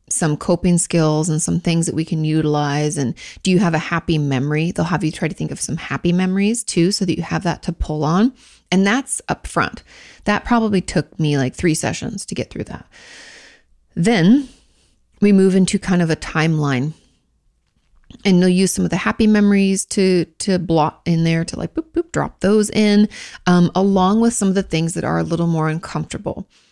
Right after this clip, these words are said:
Now, you don't have to move into these big traumas right away. We can talk about things that were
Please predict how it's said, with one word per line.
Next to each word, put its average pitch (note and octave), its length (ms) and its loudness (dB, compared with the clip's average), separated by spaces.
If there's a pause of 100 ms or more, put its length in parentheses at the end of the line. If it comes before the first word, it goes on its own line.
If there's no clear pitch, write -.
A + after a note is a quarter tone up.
(160)
Now, E3 420 4 (200)
you G3 140 4
don't G#3+ 260 4
have B3 180 2
to F#3+ 80 4
move F3+ 480 6
into E3+ 760 4 (460)
these D#3 460 2
big E3+ 440 0
traumas D3 520 0
right C3+ 200 0
away. - 300 -4
We C#3 100 -4
can G3+ 140 -2
talk G#3+ 220 -4
about A3+ 260 -2
things F3+ 220 0
that E3+ 120 -4
were D#3 300 -4